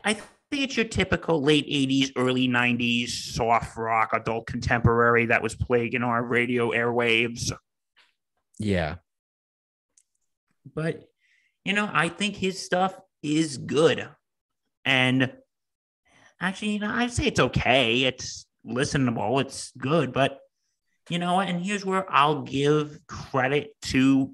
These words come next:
Speaker 1: him over Steve Perry. He gets a point here. Remember when I said how Journey, how Steve Perry just embraces that niche as the Journey guy?
Speaker 2: Yeah.
Speaker 1: I don't think, um, Peter Cetera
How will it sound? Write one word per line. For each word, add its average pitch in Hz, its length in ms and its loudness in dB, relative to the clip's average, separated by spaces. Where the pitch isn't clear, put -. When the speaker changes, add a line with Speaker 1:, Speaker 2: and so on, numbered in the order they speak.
Speaker 1:
him 135 400 0
over 127 240 0
Steve 127 360 -2
Perry. 120 280 2
He 131 80 0
gets 127 180 -4
a 117 60 -10
point 120 340 -4
here. 135 320 -2
Remember 196 260 -2
when 202 120 0
I 196 100 0
said 170 180 0
how 160 220 0
Journey, 131 520 0
how 135 140 -2
Steve 131 420 -2
Perry 127 220 0
just 120 200 -8
embraces 117 400 -2
that 120 140 -2
niche 117 440 -2
as 113 120 -6
the 117 80 -10
Journey 110 380 -2
guy? 113 420 2
Speaker 2:
Yeah. 147 300 0
Speaker 1:
I 165 120 -2
don't 190 320 -2
think, 147 340 0
um, 131 500 0
Peter 139 300 2
Cetera 123 680 2